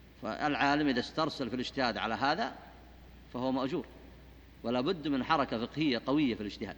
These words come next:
لكن هذه ضوابطها، هذه أسسها،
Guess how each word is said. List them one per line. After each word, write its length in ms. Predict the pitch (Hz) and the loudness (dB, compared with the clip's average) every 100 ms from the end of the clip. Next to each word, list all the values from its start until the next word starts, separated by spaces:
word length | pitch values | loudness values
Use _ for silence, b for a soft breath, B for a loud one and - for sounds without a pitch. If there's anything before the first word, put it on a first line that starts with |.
| - - - - - - - | -14 -20 -20 -20 -20 -20 -8
لكن 200 | 117 123 | -6 -2
هذه 340 | 110 160 156 139 | 2 4 4 2
ضوابطها، 580 | 127 117 117 98 85 - - - - | 2 0 -2 -4 -8 -10 -18 -18 -4
هذه 360 | 127 165 147 143 | 0 2 4 2
أسسها، 380 | 151 147 113 | 0 -4 -4